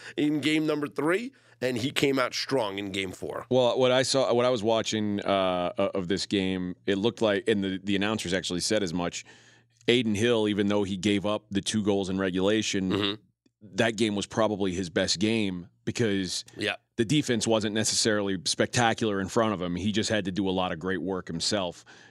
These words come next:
Speaker 2: kept him in the game.
Speaker 1: Mm-hmm.
Speaker 2: Uh, but, uh, th-, that shot at the end, you could tell he had just kinda lost where the puck was. And, uh,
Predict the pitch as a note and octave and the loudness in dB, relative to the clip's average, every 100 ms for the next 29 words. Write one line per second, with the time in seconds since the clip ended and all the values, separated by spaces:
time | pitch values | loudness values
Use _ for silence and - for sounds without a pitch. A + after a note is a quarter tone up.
0 | _ - B2 - G#2 G2+ F#2 D#2+ G#2 G2 | _ -2 0 2 2 2 0 2 2 0
1 | F2+ F2+ G#2+ G2 A2 G2+ G2+ F#2 _ - | -2 -2 0 0 -2 -4 -6 -6 _ -20
2 | - - - G2+ F#2 F2 F2 E2+ G#2 G2+ | -20 -20 -4 0 2 2 0 0 -2 -4
3 | G#2 A2 G#2 - A2 G2+ G2 G2+ G2 F#2 | 0 0 2 2 2 2 0 0 0 -2
4 | F2+ A2 G2+ F#2+ F2+ G2 - G#2 F#2 F#2+ | -2 0 0 0 -2 -2 -2 0 2 2
5 | F#2+ G#2+ F2 - G2+ F#2+ F#2+ F#2 F2 E2+ | 0 -2 -4 -2 -4 0 -2 -2 -4 -6
6 | E2 E2 E2 - E2+ D#2+ D2+ D2+ | -8 -8 -8 -6 -2 -2 -4 -6